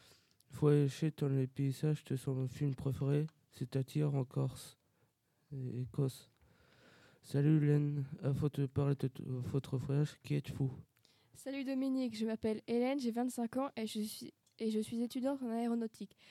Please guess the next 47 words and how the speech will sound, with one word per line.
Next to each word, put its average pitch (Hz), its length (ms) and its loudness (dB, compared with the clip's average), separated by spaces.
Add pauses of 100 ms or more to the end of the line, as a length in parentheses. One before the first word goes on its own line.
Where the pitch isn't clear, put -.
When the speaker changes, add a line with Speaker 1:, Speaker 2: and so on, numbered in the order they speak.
(140)
Speaker 2:
Je - 120 -8
vais 226 60 -4
bientôt 240 260 -4
intégrer 247 360 -2
une 254 80 2
université 226 480 -2
à 240 120 0
Londres. 208 300 -4
J'adore 226 300 2
cette 240 200 -6
ville, 214 220 -6
chaque - 260 -4
quartier 277 300 -6
est 254 40 -4
différent 240 360 -4
des 220 160 -2
autres. - 200 -6 (460)
Sinon, 262 220 -2
je 269 100 -2
suis 226 220 -4
originaire 240 380 0
de 240 80 -2
Bretagne, 214 460 -4
j'y 208 100 -6
ai 208 60 -2
passé 220 280 -6
toute - 220 -6
mon 240 160 0
enfance. 214 340 -6 (360)
Et 226 60 -6
je 214 60 -4
dois 220 120 2
bien 240 160 0
avouer 254 260 -2
qu'à 233 120 -6
la 214 100 -4
fin 247 160 -4
de 247 40 -2
mon 240 100 -2
voyage 240 200 -2
en 220 160 -2
Écosse, 240 360 -8
elle 214 120 -4
me 214 80 -2
manquait. 220 380 -6 (2250)
Speaker 1:
Pourquoi 151 360 0
l'Écosse ? 139 640 0